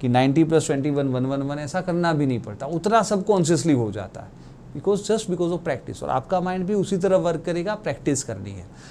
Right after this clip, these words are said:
अब आपके brain को chance तो दो, वो कितना powerful है आपको पता ही नहीं है, है ना? वो बहुत powerful है, जैसे मैंने बोला, लेकिन step by step practice करनी है। पहला video देखा होगा, बाद में ही ये दूसरे video पे आना है। तो वापस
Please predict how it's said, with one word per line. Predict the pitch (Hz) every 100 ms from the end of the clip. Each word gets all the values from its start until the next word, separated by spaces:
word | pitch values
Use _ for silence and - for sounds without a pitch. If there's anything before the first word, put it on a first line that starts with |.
| - -
अब | 196
आपके | 208 202 247
brain | 185 180 208
को | 214 247
chance | 220 180 190 -
तो | 226
दो, | 240 226
वो | 226
कितना | 214 185 220
powerful | 214 202 214 208 233
है | 233
आपको | 220 233
पता | 170 - 127
ही | 135
नहीं | 143 135 135
है, | 131 - - -
है | 120
ना? | 156 185 - - -
वो | 196
बहुत | 156 104 156 156
powerful | 135 127 120 - 147
है, | 185 139
जैसे | 143 190
मैंने | 185 190
बोला, | 190 202
लेकिन | 196 208
step | 196 160 135
by | 160 170
step | 165 170
practice | 131 120 - 135
करनी | - 110 110 110
है। | 101 104 - - - -
पहला | 117 131 156
video | 156 147 165
देखा | 160 160
होगा, | 170 175 170
बाद | 143 120 127
में | 156
ही | 180
ये | 190
दूसरे | 147 127 143
video | 120 113 113
पे | 107 104
आना | 87 85
है। | - - - - - -
तो |
वापस | 143 127 - -